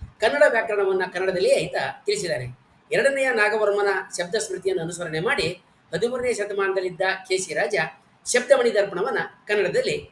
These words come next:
ಬರೆದಿದ್ದಾನೆ. ಇದಾದ ನಂತರ ಹದಿನೇಳನೇ ಶತಮಾನದಲ್ಲಿದ್ದ ಭಟ್ಟ ಕಳಂಕನು ಕನ್ನಡದ ವ್ಯಾಕರಣವನ್ನ ಸಂಸ್ಕೃತದಲ್ಲಿ ಕರ್ನಾಟಕ ಶಬ್ದಾನುಶಾಸನ ಎನ್ನುವ ಹೆಸರಿನಲ್ಲಿ ಬರೆದಿದ್ದಾನೆ.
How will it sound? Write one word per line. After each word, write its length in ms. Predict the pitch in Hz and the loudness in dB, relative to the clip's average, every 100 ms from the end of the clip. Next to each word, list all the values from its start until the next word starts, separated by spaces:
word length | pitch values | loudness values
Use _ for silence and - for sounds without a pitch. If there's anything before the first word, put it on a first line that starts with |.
| - | 0
ಬರೆದಿದ್ದಾನೆ. 540 | 220 175 151 127 127 _ - _ - | 0 2 -2 -4 -10 _ -20 _ 0
ಇದಾದ 300 | 220 277 233 | 2 4 2
ನಂತರ 220 | 220 220 | 2 2
ಹದಿನೇಳನೇ 600 | 165 151 160 185 262 240 | 0 -2 -4 -4 -4 0
ಶತಮಾನದಲ್ಲಿದ್ದ 760 | 214 202 190 185 180 190 190 185 196 123 - _ _ _ | 0 -2 -4 -4 -2 2 2 2 0 -2 -8 _ _ _
ಭಟ್ಟ 180 | 160 175 233 - | -6 -2 -2 -2
ಕಳಂಕನು 580 | 160 160 269 151 - - | -4 -2 -2 -2 -4 -2
ಕನ್ನಡದ 260 | 196 208 | 0 2
ವ್ಯಾಕರಣವನ್ನ 480 | 180 175 175 175 175 | 2 0 -6 -8 -8
ಸಂಸ್ಕೃತದಲ್ಲಿ 680 | 156 190 196 - - 147 539 - - - _ | -6 -6 -8 -14 -10 -2 -2 -4 -18 -20 _
ಕರ್ನಾಟಕ 520 | - 170 - 294 294 220 | -6 0 0 0 0 -2
ಶಬ್ದಾನುಶಾಸನ 680 | 202 202 208 196 180 170 | -2 -2 0 0 -2 -4
ಎನ್ನುವ 180 | 165 156 | -6 -6
ಹೆಸರಿನಲ್ಲಿ 640 | 151 - 233 285 165 - - | -8 -4 -4 -2 -4 -6 -2
ಬರೆದಿದ್ದಾನೆ. 600 | 220 190 139 123 - | 0 0 -2 -8 -18